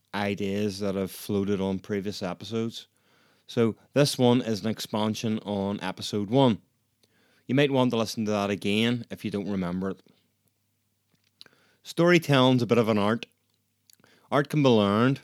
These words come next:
art can be taught, and art can be exper-, can be expanded with experience. Every art has a structure. Here's the structure to this one. Every story has a similar feel.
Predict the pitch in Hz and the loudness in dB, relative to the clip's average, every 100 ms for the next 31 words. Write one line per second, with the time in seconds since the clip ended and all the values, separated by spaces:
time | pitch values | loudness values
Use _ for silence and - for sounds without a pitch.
0 | _ 113 120 - 113 - 101 123 147 _ | _ -6 -6 -6 -6 -4 -2 -2 -4 _
1 | _ _ _ _ _ _ _ 110 110 110 | _ _ _ _ _ _ _ -8 -4 -2
2 | 117 - - - 110 110 113 113 110 - | -2 -4 -14 -6 -2 0 0 0 -2 -4
3 | 110 101 104 - 104 - 107 110 - - | -2 -2 -2 -6 -10 -6 -6 -6 -6 -6
4 | 90 101 110 98 104 104 - - 98 104 | -4 -2 -2 -4 -10 -12 -14 -6 -4 -2
5 | 120 - - _ _ _ _ _ _ _ | -4 -6 -16 _ _ _ _ _ _ _
6 | _ _ _ _ _ - 175 165 175 117 | _ _ _ _ _ 4 6 6 2 4
7 | 120 127 - 123 117 113 - - 113 - | 2 2 -4 -6 -4 -6 -10 -8 -10 -8
8 | - 127 95 _ _ _ _ _ _ _ | -2 -2 -2 _ _ _ _ _ _ _
9 | _ _ - - 131 123 117 - 107 - | _ _ -14 -4 -2 -2 -6 -4 -4 -4
10 | 110 98 92 95 - 117 113 _ _ _ | -4 -2 -4 -6 -2 -2 -4 _ _ _
11 | _ _ _ _ _ _ _ _ _ - | _ _ _ _ _ _ _ _ _ 0
12 | 165 180 196 165 143 131 135 131 120 117 | 2 6 6 6 6 6 6 4 2 0
13 | - 117 120 120 - 95 92 | -2 0 2 0 -2 -4 -6